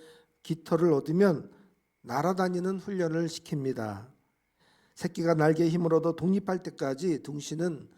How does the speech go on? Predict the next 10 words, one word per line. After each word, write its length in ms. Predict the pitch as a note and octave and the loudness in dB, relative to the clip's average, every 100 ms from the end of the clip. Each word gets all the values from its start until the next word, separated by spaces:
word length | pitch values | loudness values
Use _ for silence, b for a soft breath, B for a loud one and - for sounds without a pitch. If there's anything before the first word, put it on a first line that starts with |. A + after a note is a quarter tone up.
| b - | b -8
번식의 760 | C#3 D3 C#3+ D3 D#3 E3+ E3+ | -6 -6 -6 -6 -4 -4 -6
보금자리가 840 | - C3+ C#3 C3+ B2+ A#2+ A#2 A#2 C#3 | -6 -4 -4 -8 -8 -8 -8 -8 -8
됩니다. 500 | B2 A2+ G#2+ G2 - _ _ _ _ _ _ _ _ _ b b b b _ | -10 -10 -10 -12 -16 _ _ _ _ _ _ _ _ _ b b b b _
둥지의 300 | E3 F#3 G#3 | 0 4 4
첫 180 | G#3 G#3 | 2 -2
번째 300 | G3+ G3+ F3 | -2 0 0
가치가 400 | E3 E3 F3 D#3 | 0 -2 -2 0
그래서 480 | D3+ C#3 F3 A3 - | -2 -2 -6 -8 -10
둥지 480 | D#3 D3+ C#3+ D3+ D#3 | -10 -8 -4 -4 -4
어미의 600 | C#3 C3+ C3+ C#3 G3 | -8 -8 -4 -4 -4